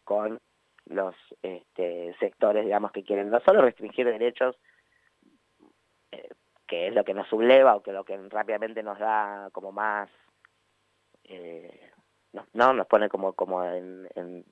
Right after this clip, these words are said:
guardia, sino que, bueno, que también tienen un plan económico y social, eh, muy injusto, ¿no? Digo, como un, un, como un mo-, de vuelta, un, una forma de pensar la sociedad que justifica la pobreza,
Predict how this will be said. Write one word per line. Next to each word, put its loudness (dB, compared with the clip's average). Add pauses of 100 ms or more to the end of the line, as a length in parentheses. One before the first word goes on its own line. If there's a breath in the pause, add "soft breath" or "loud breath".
guardia, 6
sino 4
que, -20
bueno, 0
que -16
también -10
tienen -8
un -18
plan -2
económico -8
y -6
social, -2 (640 soft breath)
eh, -16 (120)
muy -12
injusto, -10 (360)
¿no? 2
Digo, 0
como -8
un, -10
un, -12 (340 loud breath)
como -10
un -8
mo-, 0
de -4
vuelta, 4
un, -6 (140)
una 6 (180)
forma 2
de -2
pensar 0
la -2
sociedad 2
que -10
justifica -10
la -2
pobreza, -4